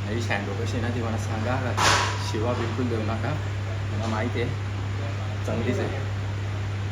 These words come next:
चल. तर गाईस, कचकी आहे का?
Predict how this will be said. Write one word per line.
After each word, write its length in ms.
चल. 140
तर 80
गाईस, 340
कचकी 280
आहे 80
का? 80